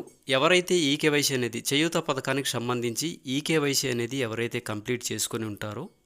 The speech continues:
అలాంటి వారు కంపల్సరిగా మీ యొక్క బ్యాంక్ అకౌంట్స్ని అనేది చెక్ చేసుకోండి. So ఫ్రెండ్స్, చాలామంది మహిళలు అయితే అడుగుతున్నారు,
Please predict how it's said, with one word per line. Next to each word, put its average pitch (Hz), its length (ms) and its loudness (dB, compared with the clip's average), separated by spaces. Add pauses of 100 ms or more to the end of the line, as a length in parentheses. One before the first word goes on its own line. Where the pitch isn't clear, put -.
(240)
అలాంటి 139 440 0
వారు 131 240 2 (180)
కంపల్సరిగా 131 680 -2
మీ 123 100 -2
యొక్క 113 200 -6 (100)
బ్యాంక్ 113 300 -4
అకౌంట్స్ని 117 420 -6
అనేది 107 260 -6 (120)
చెక్ - 180 -10
చేసుకోండి. 214 500 -4 (1040)
So - 180 2
ఫ్రెండ్స్, 180 280 4 (120)
చాలామంది 180 540 8 (200)
మహిళలు 151 300 4
అయితే 156 200 4
అడుగుతున్నారు, 131 500 0